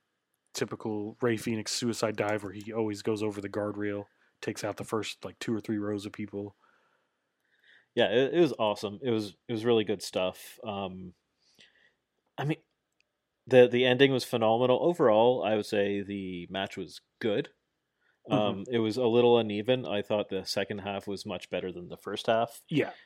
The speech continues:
Speaker 2: I would give it a three and a half out of five, so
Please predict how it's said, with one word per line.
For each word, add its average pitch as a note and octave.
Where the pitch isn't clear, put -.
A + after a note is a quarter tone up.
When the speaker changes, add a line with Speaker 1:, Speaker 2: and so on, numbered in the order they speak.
Speaker 2:
I A2
would A2
give A#2
it A2+
a A2
three G#2+
and F#2+
a F#2+
half G#2
out G#2
of G2
five, G#2+
so F#2